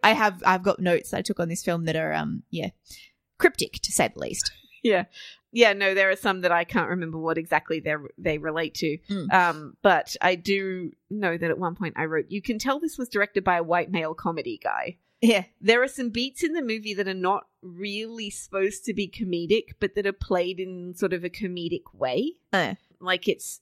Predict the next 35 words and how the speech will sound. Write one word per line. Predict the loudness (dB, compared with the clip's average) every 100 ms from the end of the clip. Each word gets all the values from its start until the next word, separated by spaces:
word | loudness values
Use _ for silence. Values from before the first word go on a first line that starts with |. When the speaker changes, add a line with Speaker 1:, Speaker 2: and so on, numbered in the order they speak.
| -2
Speaker 2:
it's | -2 -2 -6
not | -2 0 -2
supposed | -2 0 0 2
to | 0
be | 2
a | 0
funny | 0 -2 -2 -6
scene, | -6 -4 -4 -6 -12 -12 -12 _ _ _ -20
but | 0 4 4 2 -8 -12 _ _
his | 0 0 0
timing | -4 -4 -2 0 -4 -4
is | -4 -4
still | -4 -2 0
in | 2
that | 2 0
Speaker 1:
Mm. | 0
Speaker 2:
comedy | 0 0 -2 -4
mode, | -2 0 2 0 -2
which | -6 -10
is | -8
a | -2
very | 2 2 -2
strange | -4 -2 -2 -2 -6
thing. | -6 -4 -6 -8 _ _ _
Um, | 2 4
Speaker 1:
Yeah. | 2
Speaker 2:
and | 0
it |
happens | 0 -2 -2 -6
again | -4 -2 -2
mostly | -2 -4 -4 -6
in | -6
the |
first | -4 -2 -2 -2
half, | 0 0 -4 -12